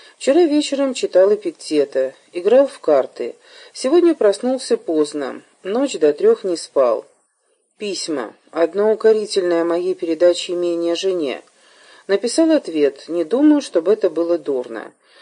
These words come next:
Хотя лучше бы оставить без ответа, юродство».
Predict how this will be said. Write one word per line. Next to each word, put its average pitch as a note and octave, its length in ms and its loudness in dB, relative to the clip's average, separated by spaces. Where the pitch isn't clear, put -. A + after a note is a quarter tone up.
Хотя G#3 340 2
лучше B3+ 300 0
бы F#3 120 4
оставить G#3+ 520 0
без F#3 200 0
ответа, D#3+ 540 0
юродство». D3+ 760 0